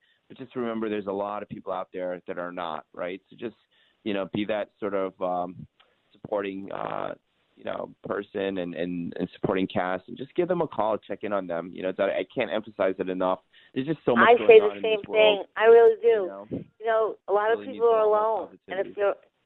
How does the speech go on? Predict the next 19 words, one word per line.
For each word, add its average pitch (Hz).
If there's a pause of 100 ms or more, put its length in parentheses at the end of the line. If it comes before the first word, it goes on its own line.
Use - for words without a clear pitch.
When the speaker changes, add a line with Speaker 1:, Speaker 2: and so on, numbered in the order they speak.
(180)
Speaker 1:
Yeah, 113
they're 107
Speaker 2:
it -
makes -
Speaker 1:
alone. 107
Speaker 2:
them 254 (100)
feel 233
good. 214 (1900)
And 254
always 302
Speaker 1:
That's 294
Speaker 2:
remember 285
Speaker 1:
right. -
Speaker 2:
people, 180
you 190
know, 214
remember 220
people 220
even. 226